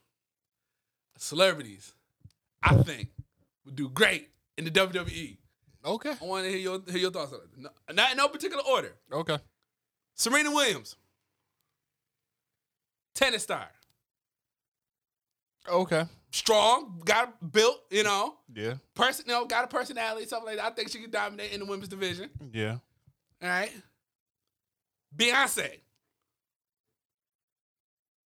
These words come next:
Speaker 1: Just her movement alone. Would, you talking Vince loves money?
Speaker 2: Yeah. Yeah.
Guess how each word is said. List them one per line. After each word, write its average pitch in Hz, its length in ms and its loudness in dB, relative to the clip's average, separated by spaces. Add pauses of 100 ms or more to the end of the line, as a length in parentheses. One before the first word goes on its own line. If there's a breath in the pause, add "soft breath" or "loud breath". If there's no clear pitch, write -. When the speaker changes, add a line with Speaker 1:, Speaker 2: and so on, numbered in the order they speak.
(140)
Speaker 1:
Just 247 200 4
her 254 120 2
movement 240 360 0
alone. 208 440 4
Would, 147 220 -10 (600)
you 254 160 -2
talking 196 260 -2
Vince 226 180 -2
loves 240 240 2
money? 339 260 4 (960)
Speaker 2:
Yeah. 104 280 2 (600)
Yeah. 98 280 0